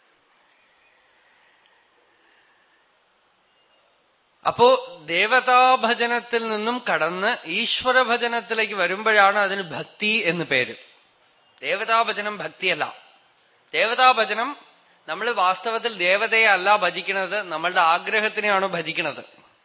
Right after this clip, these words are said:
നമ്മൾ നമ്മളുടെ ആഗ്രഹത്തിന്റെ ഭക്തന്മാരാണ്, ദേവതയുടെ ഭക്തന്മാരല്ല. ആഗ്രഹത്തിനാണോ ഇമ്പോർട്ടൻസ്, ദേവതയ്ക്കാണോ? ആഗ്രഹത്തിനാണ്.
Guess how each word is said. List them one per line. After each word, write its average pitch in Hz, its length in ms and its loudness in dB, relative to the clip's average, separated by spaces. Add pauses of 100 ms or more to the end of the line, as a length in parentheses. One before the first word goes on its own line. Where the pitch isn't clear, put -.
(1600)
നമ്മൾ 190 180 -6
നമ്മളുടെ 208 340 0
ആഗ്രഹത്തിന്റെ 233 840 2
ഭക്തന്മാരാണ്, 190 1000 2
ദേവതയുടെ 196 480 0
ഭക്തന്മാരല്ല. 175 840 -2 (640)
ആഗ്രഹത്തിനാണോ 214 800 0
ഇമ്പോർട്ടൻസ്, 208 640 -2
ദേവതയ്ക്കാണോ? 190 760 0 (1080)
ആഗ്രഹത്തിനാണ്. 202 680 2